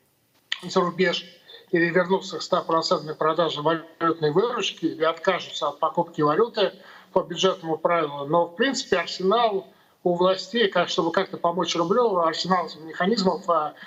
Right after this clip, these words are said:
на наш взгляд, не такой большой. Поэтому пока действительно, м, то, что власти спокойно относятся к девальвации,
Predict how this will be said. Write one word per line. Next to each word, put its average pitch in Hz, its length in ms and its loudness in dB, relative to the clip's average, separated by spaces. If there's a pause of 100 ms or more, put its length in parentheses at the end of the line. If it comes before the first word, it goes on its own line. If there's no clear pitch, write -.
(200)
на 165 380 4
наш 190 180 2
взгляд, 202 280 0
не 185 60 0
такой 165 320 0
большой. 170 420 0 (600)
Поэтому 202 840 2
пока 220 440 0
действительно, 180 800 0
м, 156 420 0
то, 180 180 2
что - 180 0
власти 170 540 2
спокойно 165 600 0
относятся 151 760 0
к 139 40 -12
девальвации, 165 800 2